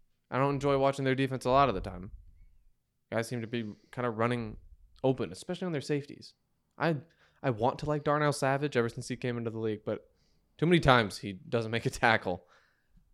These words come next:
I am worried. Um, all right, I guess going through the slate, we have Raiders Chiefs tomorrow. I know we all expect Chiefs, but I still think the Raiders will put up some points. So I don't know what, what a spread is, but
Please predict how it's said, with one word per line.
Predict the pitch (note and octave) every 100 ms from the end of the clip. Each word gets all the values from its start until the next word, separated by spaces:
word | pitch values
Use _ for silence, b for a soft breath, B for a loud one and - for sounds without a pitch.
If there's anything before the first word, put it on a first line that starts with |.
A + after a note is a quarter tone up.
| _ -
I | C3 C#3+ D3+ D#3 D3+ C#3 - _ -
am | A2+
worried. | G2 D#2+ F2+ _ _ _ _ _ _ _ _ _ _
Um, | A#2+ A#2+ A#2+ A2 G#2+ _ _ _ _ - - -
all | -
right, | F3 C3 -
I |
guess | A#2+ B2+
going | C3 B2
through | B2+
the | A2
slate, | - A#2 C3+ A#2+
we | A2+
have | G#2
Raiders | A2+ A2+ A2
Chiefs | - A#2+ -
tomorrow. | A2+ G#2+ G#2+ A#2+ - _
I | G#2
know | G#2 G#2
we | G#2
all | G#2+ G#2
expect | G#2 - - G#2
Chiefs, | - B2+ C3 - - _ _ _ _ _
but | G2+ G2 - _ _ _ _ -
I |
still | C3+ C3+ B2+ - -
think | B2+
the | A#2+
Raiders | A2 A2+ A2+
will | G#2+
put | -
up | G#2+
some | - G2+
points. | - G2+ F#2+ - - -
So | -
I |
don't | A2 G#2+
know | G2
what, | G2 -
what | G#2 -
a | F#2
spread | - - F#2+ G#2+
is, | A2+ A#2 - _ _ _ _ -
but | F#2 F2+